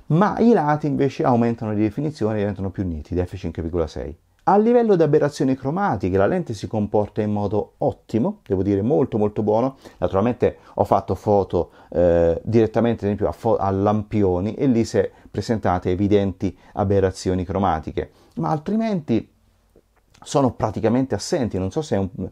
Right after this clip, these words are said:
se è merito della lente, sicuramente la lente, ma anche probabilmente a livello di processore che va a, a agire sulla fotografia. La stabilizzazione Power O S della lente è molto molto buona e vi permette di scattare anche a un quarto di secondo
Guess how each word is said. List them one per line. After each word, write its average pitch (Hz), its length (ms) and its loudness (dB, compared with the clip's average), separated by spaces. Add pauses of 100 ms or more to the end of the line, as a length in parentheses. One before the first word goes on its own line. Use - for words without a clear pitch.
(200)
se 120 320 4
è 117 60 6
merito 107 420 2
della 92 220 4
lente, 196 340 -2
sicuramente 90 440 -4
la 113 60 4
lente, 104 300 0 (240)
ma 135 200 2
anche 151 200 0
probabilmente 120 420 2
a 98 40 2
livello 101 400 4
di 101 280 2 (380)
processore 101 800 2
che 90 120 -2
va 87 240 -2
a, 98 300 -4
a 87 220 -4
agire 98 440 0
sulla 87 360 -6
fotografia. 82 600 -8 (140)
La 135 140 2
stabilizzazione 165 1080 2
Power 101 400 2
O 104 180 4
S - 220 -6
della 113 200 0
lente 107 380 0
è 117 120 0
molto 113 500 0
molto 92 300 -2
buona 87 320 -2
e - 20 -2
vi 107 100 0
permette 139 300 -4
di 107 80 -4
scattare 113 640 0
anche 117 240 -2
a 90 40 0
un 98 200 -2
quarto 131 420 -2
di 101 100 0
secondo 104 720 -2